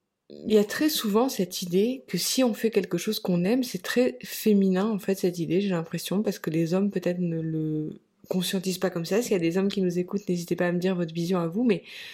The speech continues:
je le vois ch-, souvent chez les femmes, parce que j'accompagne essentiellement des femmes, que,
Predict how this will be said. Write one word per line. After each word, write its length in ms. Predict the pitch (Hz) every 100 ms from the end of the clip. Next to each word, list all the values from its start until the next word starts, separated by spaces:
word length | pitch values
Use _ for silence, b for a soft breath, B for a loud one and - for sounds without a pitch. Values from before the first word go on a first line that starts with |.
| B B
je 140 | -
le 60 | 185
vois 120 | 190
ch-, 380 | 185 - - -
souvent 260 | 196 196
chez 160 | 190 156
les 80 | 156
femmes, 220 | 170 170
parce 140 | 170
que 100 | -
j'accompagne 440 | 165 160 160 156 156
essentiellement 520 | - 165 165 156 160
des 140 | 160
femmes, 340 | - 180 240 214 B B B B B B B B B B -
que, 400 | 214 226 262